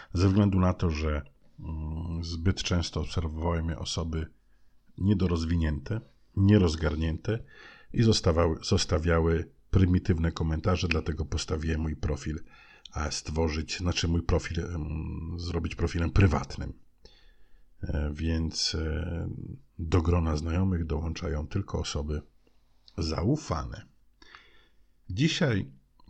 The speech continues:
chciałem się pochylić nad, moje przemyślenia skierować, może tak będzie poprawnie, w końcu są to wszystko przemyślenia, na, mm, temat miłości.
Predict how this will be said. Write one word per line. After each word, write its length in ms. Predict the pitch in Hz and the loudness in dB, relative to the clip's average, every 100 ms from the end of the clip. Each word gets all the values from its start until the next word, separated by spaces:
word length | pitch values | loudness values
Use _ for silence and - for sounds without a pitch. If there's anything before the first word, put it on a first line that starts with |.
| - | -18
chciałem 300 | - 101 92 | 0 4 4
się 200 | - 87 | 2 0
pochylić 480 | 71 90 110 113 - | 2 2 2 0 0
nad, 320 | 87 78 - - _ _ _ _ _ _ - _ - _ _ _ - | -2 -2 -6 -16 _ _ _ _ _ _ -20 _ -20 _ _ _ 2
moje 220 | 95 82 | 4 6
przemyślenia 640 | 80 - 71 - - 131 | 4 -2 -4 0 2 2
skierować, 760 | - - 69 - - - - - - | 2 -4 -4 -4 -8 -12 -16 -14 -10
może 260 | 71 76 | -8 -6
tak 180 | - 71 | -6 -6
będzie 220 | 82 80 | -6 -8
poprawnie, 520 | - - - 65 95 - - - - - - | -8 -4 -2 -2 -4 -8 -14 -14 -14 -12 -8
w 80 | |
końcu 300 | - 90 85 | 2 2 4
są 180 | 80 82 | 0 0
to 120 | 78 | 0
wszystko 360 | 80 113 - 87 | 2 2 2 -2
przemyślenia, 720 | - 78 69 - - 82 - - _ _ - - - _ - | -2 -4 -4 -6 -6 -4 -6 -8 _ _ -20 -20 -20 _ -10
na, 600 | 85 80 80 78 78 76 | -4 0 0 0 -2 -4
mm, 500 | 71 - 82 85 - - | -6 -8 -8 -8 -8 -4
temat 600 | - 113 101 98 - - - - | 4 6 6 0 -2 -14 -14 -4
miłości. 840 | 92 87 113 139 - - 120 117 | 0 2 2 2 -2 -2 -2 -2